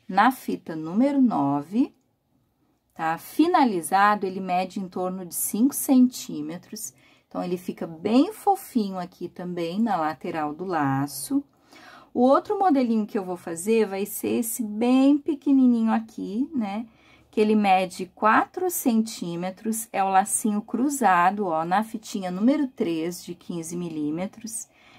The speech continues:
Então, ele fica bem fofinho, bem delicadinho.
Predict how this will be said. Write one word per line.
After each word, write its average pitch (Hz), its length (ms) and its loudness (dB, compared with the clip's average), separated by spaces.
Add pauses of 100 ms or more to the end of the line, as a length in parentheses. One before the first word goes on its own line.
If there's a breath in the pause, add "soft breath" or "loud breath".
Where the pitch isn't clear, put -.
(120)
Então, - 120 -4
ele 247 160 4
fica 254 300 -4
bem 226 580 2
fofinho, 220 800 -4
bem 233 380 4
delicadinho. 220 1000 -4